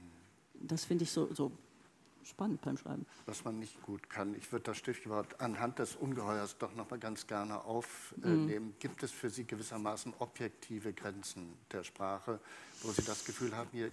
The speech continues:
Speaker 2: hier kann ich nicht weiter, hier will ich nicht weiter? Ich erlaube mir da in diesem Zusammenhang auf Ihre Frankfurter Poetikvorlesungen
Speaker 1: Mhm.
Speaker 2: hinzuweisen.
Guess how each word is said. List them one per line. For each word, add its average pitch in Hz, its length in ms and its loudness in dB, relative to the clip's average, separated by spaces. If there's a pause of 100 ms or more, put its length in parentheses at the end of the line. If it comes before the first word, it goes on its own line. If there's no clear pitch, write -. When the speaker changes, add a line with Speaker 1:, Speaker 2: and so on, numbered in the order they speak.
(140)
Speaker 2:
hier 117 140 2
kann 139 340 -2
ich - 160 -8
nicht 120 220 -4
weiter, 123 400 0
hier 117 180 2
will 113 140 6
ich 107 180 2
nicht 98 260 -4
weiter? 95 340 2 (480)
Ich 120 120 -2
erlaube 117 400 6
mir 131 200 2
da 127 440 2
in 117 160 0
diesem 113 200 -4
Zusammenhang 107 640 0
auf 104 180 -4
Ihre 110 240 0
Frankfurter 110 500 -2
Poetikvorlesungen 165 1000 4
Speaker 1:
Mhm. 110 60 -2
Speaker 2:
hinzuweisen. 107 1200 0